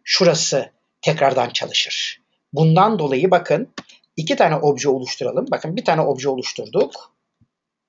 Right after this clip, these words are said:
Instance initializer çalıştı. İki tane obje oluşturursak ne iki defa çalışacak arkadaşlar? Sadece, sadece instance initializer iki defa çalışacak. Static initializer'lar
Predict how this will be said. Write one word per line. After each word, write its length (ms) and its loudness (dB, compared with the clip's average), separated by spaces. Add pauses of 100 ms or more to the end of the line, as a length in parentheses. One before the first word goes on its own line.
(600)
Instance 420 0
initializer 560 2
çalıştı. 800 -2 (560)
İki 200 -2
tane 180 6
obje 300 4
oluşturursak 760 0
ne 200 2
iki 240 -4
defa 300 4
çalışacak 480 -2
arkadaşlar? 840 -2 (1200)
Sadece, 720 2
sadece 640 0 (300)
instance 400 0 (100)
initializer 580 0
iki 180 -12
defa 280 -2
çalışacak. 540 -10 (240)
Static 420 -2
initializer'lar 840 0